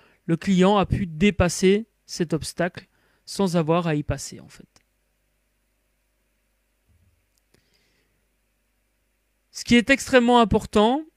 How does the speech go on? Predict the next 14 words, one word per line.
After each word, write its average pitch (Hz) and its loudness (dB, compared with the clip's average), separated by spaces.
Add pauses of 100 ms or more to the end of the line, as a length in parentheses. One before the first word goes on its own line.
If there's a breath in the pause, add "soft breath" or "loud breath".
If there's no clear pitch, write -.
(260)
c'est 220 0
que 190 -4
tu 214 -6 (280)
définisses 214 -2
clairement 190 -2
quelle 202 0
est 196 6
l'intention 185 -2
de 151 -10
ton 139 -18
client. - -20 (1400 soft breath)
En 196 0
sachant 262 0
que 196 2